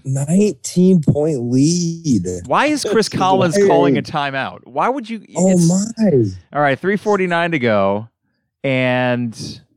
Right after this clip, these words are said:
Speaker 2: I thought the Penn State turnaround, which was after four minutes of game time, I thought that that was, whoa. I have ne-, I truly mean this.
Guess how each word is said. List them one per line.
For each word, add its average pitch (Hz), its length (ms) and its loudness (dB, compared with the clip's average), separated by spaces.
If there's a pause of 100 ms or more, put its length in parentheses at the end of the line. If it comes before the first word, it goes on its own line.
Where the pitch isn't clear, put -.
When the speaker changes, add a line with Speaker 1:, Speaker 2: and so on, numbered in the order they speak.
(640)
Speaker 2:
I 160 80 2
thought 196 220 0
the 127 80 -4
Penn 139 260 -2
State 120 520 -2 (540)
turnaround, 92 540 -2
which 139 200 -2
was 156 120 0
after 151 220 -2
four 190 340 0
minutes 156 240 -4
of 117 100 -6
game 107 200 -2
time, 107 160 -10
I 120 80 -6
thought 156 160 -6
that 101 160 -14
that 120 300 -2
was, 101 420 -6
whoa. 92 680 -12 (720)
I 202 180 0
have 147 180 -2
ne-, 123 400 2
I 143 120 2
truly 139 500 0
mean 90 220 0
this. - 380 -20